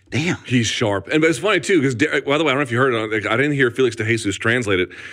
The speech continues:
Speaker 2: There was at one point where his corner was looking at, uh, Rivera and being like, "It's, it's time to kill or be killed." That's exactly the words that they
Speaker 1: I,
Speaker 2: used.
Speaker 1: yeah, I just kinda
Speaker 2: Do you say "kill or be killed"?
Speaker 1: Well, I said, "It's time to fucking go." Like, it's time to, yeah,
Speaker 2: Okay,
Speaker 1: kill
Speaker 2: well, they use those words in particular.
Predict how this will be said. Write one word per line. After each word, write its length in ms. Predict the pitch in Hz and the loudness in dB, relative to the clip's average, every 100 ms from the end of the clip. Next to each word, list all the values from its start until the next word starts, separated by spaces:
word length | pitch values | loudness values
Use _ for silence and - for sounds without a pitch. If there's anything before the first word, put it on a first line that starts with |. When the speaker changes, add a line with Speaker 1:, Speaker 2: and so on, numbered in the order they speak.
| - - | -10 0
Speaker 2:
There 140 | 131 | 2
was 120 | 151 | 4
at 120 | 120 107 | 2 2
one 160 | 135 | 0
point 240 | 123 139 110 | 2 0 2
where 120 | 110 | 2
his 340 | 107 92 - | 2 0 -6
corner 340 | - 131 135 113 | -2 0 2 0
was 160 | 101 | 0
looking 260 | 110 120 113 | 0 0 0
at, 240 | 95 - 98 | 0 -2 -2
uh, 260 | 92 87 | -2 0
Rivera 380 | 90 90 107 110 | -2 0 0 0
and 80 | 95 | 0
being 140 | 95 92 | -2 0
like, 320 | 87 82 - _ _ _ - | -2 -4 -10 _ _ _ -8
"It's, 220 | 107 - | -8 -8
it's 180 | - 104 | -6 -6
time 220 | - 107 | -4 -4
to 60 | 90 | -4
kill 200 | - 98 | -4 -2
or 60 | 87 | -2
be 100 | 90 | -6
killed." 200 | 90 69 | -6 -6
That's 160 | 101 | -6
exactly 280 | 101 107 101 | -4 -4 -4
the 60 | 95 | -4
words 220 | 95 95 | -2 -2
that 120 | 85 | -4
they 80 | 82 | -6
Speaker 1:
I, 20 | |
Speaker 2:
used. 240 | 80 85 139 | -4 -2 -2
Speaker 1:
yeah, 100 | 110 | -2
I 80 | 113 | -4
just 260 | 117 104 | -6 -8
kinda 200 | - 117 | -10 -8
Speaker 2:
Do 100 | 123 | 0
you 60 | 127 | 0
say 160 | 143 | 0
"kill 160 | 127 143 | 0 0
or 60 | 139 | 2
be 120 | 147 | 2
killed"? 160 | 175 | 2
Speaker 1:
Well, 80 | 190 | 2
I 60 | 170 | 0
said, 200 | 175 151 | 0 -2
"It's 120 | 123 | -2
time 140 | 165 127 | -4 0
to 60 | |
fucking 220 | 156 117 | 0 0
go." 160 | 120 156 | 2 2
Like, 220 | 117 117 | 0 0
it's 160 | 127 113 | 0 0
time 160 | 147 | 0
to, 80 | 131 | 2
yeah, 140 | 175 120 | 2 2
Speaker 2:
Okay, 100 | 185 | 2
Speaker 1:
kill 120 | 180 | 2
Speaker 2:
well, 120 | - | 2
they 120 | 151 | 2
use 200 | 175 156 | 2 2
those 220 | 131 139 | 2 2
words 200 | 123 117 | 2 0
in 60 | 101 | -2
particular. 460 | 95 127 117 95 | -4 -2 -2 -4